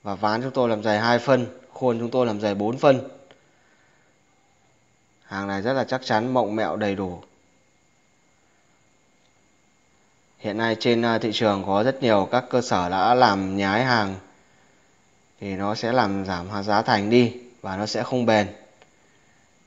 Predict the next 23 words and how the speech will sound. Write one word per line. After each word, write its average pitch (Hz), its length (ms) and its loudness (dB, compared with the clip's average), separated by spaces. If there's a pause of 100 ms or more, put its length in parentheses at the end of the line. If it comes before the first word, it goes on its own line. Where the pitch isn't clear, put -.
(180)
Thì 104 100 -6
quý 110 160 -2
vị 113 180 2
nên, 120 260 2
à, 117 100 2
cân 120 220 2
nhắc 127 160 2
kỹ 120 220 2
trước 143 200 0
khi, 127 220 2
ờ, 117 360 4 (200)
mua 120 160 2
hàng 104 320 2 (140)
thì 95 100 -10
quý 117 140 -6
vị 117 140 0
nên 113 200 0
xem 117 220 2
hàng 104 200 0
mộc 101 300 0 (560)
tại 101 160 -6
cơ 120 160 -2
sở 92 260 -6